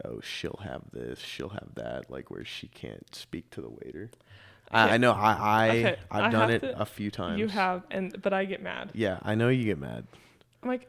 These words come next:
Speaker 2: "I can speak for mys-, I know how to order for myself. I can say, 'Yo, dude, I would
Speaker 1: <laughs>
Speaker 2: like some chicken nuggets.'"
Speaker 1: But
Speaker 2: Thank
Speaker 1: I,
Speaker 2: you so
Speaker 1: I just think
Speaker 2: much.
Speaker 1: that's really funny, like, seeing it, and that's, like, the whole thing, like.
Speaker 2: Now, I get if people like it,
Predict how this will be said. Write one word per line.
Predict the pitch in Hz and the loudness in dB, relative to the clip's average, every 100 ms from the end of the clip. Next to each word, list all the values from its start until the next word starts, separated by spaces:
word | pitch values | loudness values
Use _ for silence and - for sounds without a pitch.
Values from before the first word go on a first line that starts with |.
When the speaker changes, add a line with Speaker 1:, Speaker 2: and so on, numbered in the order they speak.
| - | -16
Speaker 2:
"I | 247 277 | -10 -10
can | 320 381 | -10 -14
speak | - - 302 311 | -14 -6 -4 -4
for | 311 | -6
mys-, | 285 277 - | -8 -10 -12
I | 277 302 | -8 -8
know | 330 320 | -8 -8
how | |
to | 311 | -8
order | 294 349 302 _ | -8 -8 -12 _
for | 269 | -12
myself. | 311 311 320 320 - - _ _ - | -10 -12 -10 -10 -12 -20 _ _ -16
I | 277 | -14
can | 285 | -14
say, | - 285 285 - | -8 -8 -8 -12
'Yo, | 254 277 277 233 - | -8 -6 -4 -8 -8
dude, | 220 269 240 - | -4 -4 -4 -4
I | 240 | -2
would | 254 240 | -2 -2
Speaker 1:
<laughs> | |
Speaker 2:
like | 233 233 - | -2 -4 -10
some | - 254 | -8 -6
chicken | 233 247 247 | -4 -4 -2
nuggets.'" | 240 254 - - - | -2 -4 -6 -8 4
Speaker 1:
But | 117 | 6
Speaker 2:
Thank | 123 135 | 8 6
Speaker 1:
I, | |
Speaker 2:
you | |
so | 120 120 | 4 6
Speaker 1:
I | 131 | 6
just | 135 127 98 | 6 2 2
think | 113 | 0
Speaker 2:
much. | - | 2
Speaker 1:
that's | 101 - | -2 0
really | 104 98 | 0 0
funny, | - 95 92 | -2 -4 -2
like, | 90 85 | -4 -8
seeing | - 98 95 98 | -8 -4 -2 0
it, | 107 104 | 0 -2
and | 95 | -4
that's, | 87 - | -6 -6
like, | 78 - | -8 -10
the | - | -16
whole | - 82 82 | -10 -10 -10
thing, | - 80 - - | -10 -12 -10 -10
like. | - - - _ _ - _ _ _ _ _ - | -10 -12 -16 _ _ -20 _ _ _ _ _ -8
Speaker 2:
Now, | 339 - - _ _ _ _ _ - | -6 -6 -10 _ _ _ _ _ -12
I | 370 | -6
get | 320 | -6
if | 269 | -6
people | 277 254 202 | -10 -10 -8
like | 190 185 | -8 -8
it, | - - | -12 -16